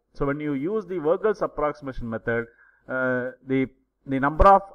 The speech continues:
iterations required to reach the optimum cost is, will be less. Uh, that is why, uh, we start with the lowest cost. So the lowest cost is given by the Verbe-, Vogel's approximation method so that we can easily solve the problem.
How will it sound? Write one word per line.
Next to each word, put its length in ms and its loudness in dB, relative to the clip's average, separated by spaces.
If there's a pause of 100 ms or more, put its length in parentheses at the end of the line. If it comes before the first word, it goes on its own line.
(160)
iterations 600 -2
required 480 0 (280)
to 120 -2
reach 340 -2
the 200 -4
optimum 480 -4
cost 360 -2 (240)
is, 280 -6
will 140 -10
be 180 -10
less. 420 -6 (300)
Uh, 80 -4
that 180 -6
is 120 -8
why, 180 -4 (400)
uh, 80 -12
we 100 -6
start 340 2
with 140 -4
the 80 -8
lowest 460 -4
cost. 380 -12
So 140 -6
the 100 -6
lowest 420 2
cost 240 -2
is 100 -10
given 300 -10
by 100 -6
the 120 -6
Verbe-, 400 -4
Vogel's 400 -4
approximation 640 -6
method 340 -2 (320)
so 160 -4
that 180 2 (180)
we 140 -6
can 200 -6
easily 360 -8
solve 300 -4
the 200 -6 (160)
problem. 340 -6